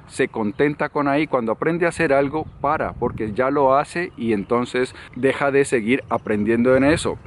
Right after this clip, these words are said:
Pero no ocurre con los superhéroes o con la gente que obtiene, que tiene un gran talento. Cuando la gente que cultiva talento extraordinario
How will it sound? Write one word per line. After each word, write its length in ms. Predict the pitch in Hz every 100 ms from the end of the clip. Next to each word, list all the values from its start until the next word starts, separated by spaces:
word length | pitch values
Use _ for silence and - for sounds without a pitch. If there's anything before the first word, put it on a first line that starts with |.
| -
Pero 280 | 117 101 98 110
no 180 | 104 113
ocurre 480 | 120 - 113 120 110
con 280 | 113 110
los 120 | 113 117
superhéroes 720 | - 113 117 120 139 107 98
o 60 |
con 180 | 92 98
la 80 | 87
gente 300 | - 104 113
que 140 | -
obtiene, 500 | 104 - 104 113 117 -
que 100 | 104
tiene 240 | - 101 110
un 180 | 113
gran 260 | 107 110 110
talento. 520 | 110 110 127 - 87 - - - -
Cuando 260 | 117 110 104
la 120 | 101
gente 340 | - 131 127 135
que 260 | 127 113 - - 123
cultiva 760 | - 139 120 - 165 147 95 - -
talento 400 | 104 113 143 143
extraordinario 880 | - 156 156 135 104 110 127 135